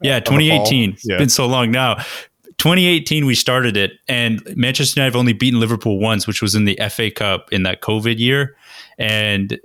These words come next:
Speaker 1: uh, we talked about it then, but in terms of the Premier League, it's really been four years since the last time they beat them. And yeah, first time we're doing this podcast where Manchester United somehow got the leg up on them. But we'll go obviously more in detail in there. But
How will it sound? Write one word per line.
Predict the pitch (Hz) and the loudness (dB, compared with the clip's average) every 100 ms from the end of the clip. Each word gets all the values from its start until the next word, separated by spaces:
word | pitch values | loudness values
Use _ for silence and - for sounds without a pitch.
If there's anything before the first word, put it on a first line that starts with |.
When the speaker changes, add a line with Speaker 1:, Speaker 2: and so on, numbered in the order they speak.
| _ _ | _ _
Speaker 1:
uh, | 104 101 101 | -4 -2 0
we | 117 | 0
talked | 127 123 | 0 0
about | 123 104 | -2 -2
it | |
then, | 104 113 101 | -2 -2 -2
but | 104 - - | -4 -6 -10
in | - 120 | -4 -2
terms | 98 151 139 | 0 0 2
of | |
the | 107 | 0
Premier | 127 120 107 | 0 0 0
League, | 95 92 | 0 -2
it's | 101 123 | -2 2
really | 120 | 2
been | 101 113 92 | 2 -2 -2
four | - 117 107 | -4 -2 0
years | 98 104 92 87 - - | 0 0 0 -2 -6 -4
since | - 104 | -2 0
the | 98 | 0
last | 101 95 | -2 -2
time | 110 | -2
they | 98 | -2
beat | 90 104 98 | -2 -4 -2
them. | 101 | -2
And | 95 90 - - - _ | -2 -4 -12 -20 -20 _
yeah, | - 120 - - | -4 -4 -4 -6
first | - 131 | -2 0
time | - 135 | 0 0
we're | 120 | 2
doing | 127 120 | 2 2
this | 110 | 0
podcast | 120 117 123 110 - | -2 -2 -2 -2 -2
where | 101 101 - - | -2 -2 -8 -4
Manchester | 104 107 110 - | -2 0 -2 0
United | 107 98 | 0 0
somehow | - 107 107 98 | -2 0 -2 -2
got | 101 - | -6 -6
the | 95 | -4
leg | 101 101 | -2 -2
up | 98 | -2
on | 95 92 | -2 -2
them. | 87 87 | -4 -4
But | 90 - - - - _ | -6 -6 -14 -16 -16 _
we'll | - 123 | 0 2
go | |
obviously | 156 143 139 - | 2 2 0 0
more | 131 | 2
in | 131 | 2
detail | 117 113 120 | 2 0 2
in | 113 | 2
there. | 104 113 110 | 2 2 0
But | 107 101 | -2 -4